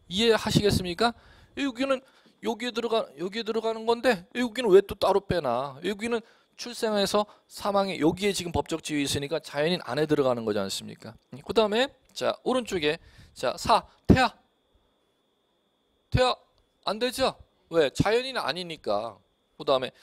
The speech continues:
피법인 사단, 재단, 권리 능력 없는 사단 인정되고, 그 다음에 이 등기 신청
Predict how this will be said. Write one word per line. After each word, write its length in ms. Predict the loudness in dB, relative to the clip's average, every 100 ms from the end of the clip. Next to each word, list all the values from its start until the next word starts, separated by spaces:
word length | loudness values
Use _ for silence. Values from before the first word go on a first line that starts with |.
| -20 -20 -2
피법인 360 | 4 6 6 2
사단, 320 | 0 0 0
재단, 280 | 2 2 2
권리 160 | 0
능력 240 | 0 -4 -4
없는 180 | -2
사단 320 | -2 0 0 -2
인정되고, 800 | -10 -10 -4 -4 -2 2 2 0
그 80 | -6
다음에 340 | -6 -4 -6 -8 -4
이 160 | 0
등기 280 | 0 0 0
신청 400 | -2 2 2